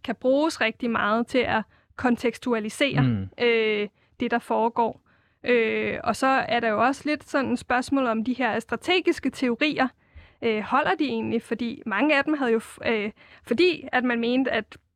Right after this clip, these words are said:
Speaker 1: Putin var, øh, rationel i den måde, han handlede,
Speaker 2: Mm.
Speaker 1: og at han ikke ville kunne, øh, i hvert fald efter vores syn, drage fordel af den, øh, situation. Øh, altså af at ko-, øh, decideret, øh,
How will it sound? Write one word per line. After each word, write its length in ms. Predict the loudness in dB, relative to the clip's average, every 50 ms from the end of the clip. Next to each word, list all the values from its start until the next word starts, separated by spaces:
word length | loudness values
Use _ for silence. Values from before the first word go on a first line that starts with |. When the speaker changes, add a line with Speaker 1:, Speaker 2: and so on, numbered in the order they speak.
| _ _
Speaker 1:
Putin 380 | 0 0 0 2 2 0 0 2
var, 300 | 2 2 2 2 0 0
øh, 260 | -2 -2 -4 -4 -4 -2 -2
rationel 560 | -2 -2 0 2 2 2 2 2 -2 -4 -8 -10
i 80 | -4
den 200 | -2 0 0 0 2
måde, 160 | 2 2 2
han 120 | 0 0
handlede, 380 | 0 0 0 0 2 2 2 2
Speaker 2:
Mm. 60 | 2
Speaker 1:
og 120 | 2 2
at 180 | 0 0 -2 -2
han 120 | 0 0
ikke 140 | 0 -2 -2 -2
ville 180 | -2 -2 -2 -2
kunne, 260 | -4 -4 -4 -4 -4 -4 _ _ _ _ _ _ _ _ _ -2
øh, 160 | 0 0 0
i 40 | 0
hvert 200 | 0 0 0 0
fald 280 | 0 -2 -2 -2 -4 -8 _ _ -6 -6
efter 260 | -6 -4 -2 -2 0
vores 500 | 2 4 4 4 2 2 -4 -10 -16 -18 _
syn, 380 | _ -6 0 0 0 0 0 -4 -6 -6
drage 280 | -2 0 0 0 0
fordel 600 | -2 -4 -2 0 2 2 2 2 0 -2 -4 -8 -12 -14 -10 -8
af 80 | -2
den, 240 | 0 0 0 0 -2 -2
øh, 280 | 0 0 0 0 -2 -2
situation. 580 | -4 -2 -2 -2 -2 0 0 -2 -2 -2 -6 -10 _ -20 _ _ _ _ _ _ _ _ _ _ 2
Øh, 460 | 2 2 4 2 2 2 0 0 0 -2 -4 -6 _ _ _ _ _ _ _ _ _ _ _ _ _ _ _ -4 -4
altså 180 | -2 0 0 0 0
af 180 | 2 0 0 0
at 160 | 0 0 -2 -2 -6 -12 _ _ _ _ _ _ _ _ _ _
ko-, 180 | -4 -4 -2 0
øh, 260 | 0 0 0 0 -2 2 2
decideret, 640 | 2 2 2 2 2 2 2 2 2 0 0 0
øh, 400 | 0 0 0 0 0 0 -2 -2